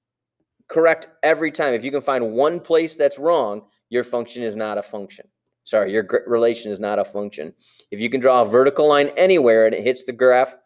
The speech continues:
twice, then you're, you don't have a function. All right, this last spot, this, uh, it's not really a function as much as function notation.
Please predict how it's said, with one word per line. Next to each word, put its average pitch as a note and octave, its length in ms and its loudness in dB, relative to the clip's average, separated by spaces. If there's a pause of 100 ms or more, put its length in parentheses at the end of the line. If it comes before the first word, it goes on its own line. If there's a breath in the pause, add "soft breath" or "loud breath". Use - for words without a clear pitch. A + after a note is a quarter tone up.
(480)
twice, B2 560 0 (1120)
then G#2 200 -8
you're, G2 220 -14
you G#2 140 -18
don't F#2 160 -8
have F#2 120 -8
a - 60 -10
function. - 380 -18 (1300 soft breath)
All D#3+ 60 6
right, E3+ 100 4
this E3+ 160 0
last F#3+ 260 6
spot, F3+ 460 2 (180)
this, - 220 -10 (100)
uh, B1+ 140 -8 (100)
it's - 160 -20
not D3+ 160 2
really C3 220 4
a G2+ 60 0
function C#3+ 460 -2
as A2 140 -6
much A#2 280 0
as G2+ 100 -12
function B2 420 -8
notation. A#2 640 -6